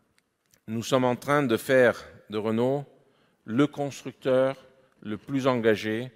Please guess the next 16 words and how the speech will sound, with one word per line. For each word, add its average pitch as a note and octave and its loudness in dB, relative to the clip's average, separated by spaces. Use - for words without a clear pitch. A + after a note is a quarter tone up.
pour G2+ -14
que - -6
la G2+ 4
mobilité A#2+ -2
future A2+ -10
soit G2 -6
portée - -4
par F#2 -2
une G#2 -6
on-, G#2 -6
innovation G#2+ -4
juste, G2+ -6
qui A2+ -6
n'oublie A2+ -2
ni C3+ 4
l'environnement, A#2 0